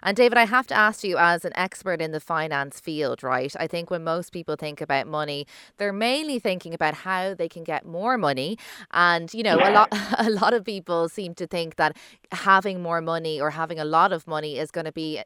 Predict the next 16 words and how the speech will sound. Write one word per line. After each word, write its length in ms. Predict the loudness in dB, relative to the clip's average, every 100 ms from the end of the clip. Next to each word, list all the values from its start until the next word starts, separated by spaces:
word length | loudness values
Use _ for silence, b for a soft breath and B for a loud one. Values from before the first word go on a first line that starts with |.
| -14
the 220 | -12 -4
answer 400 | -2 -2 -4 -6
to 120 | -6 -4
all 220 | -2 0
of 260 | -4 -6 _ _ _ -6
their 140 | -6
problems. 520 | 2 2 2 -6 -8 -8
I 100 | -4
suppose 400 | -2 2 4 4
the 80 | 2
million 300 | -2 -2 0
dollar 260 | 2 4 2
question 460 | 2 2 2 -4
is, 360 | -4 -4 -4 -6
you 80 | -4
know, 180 | -2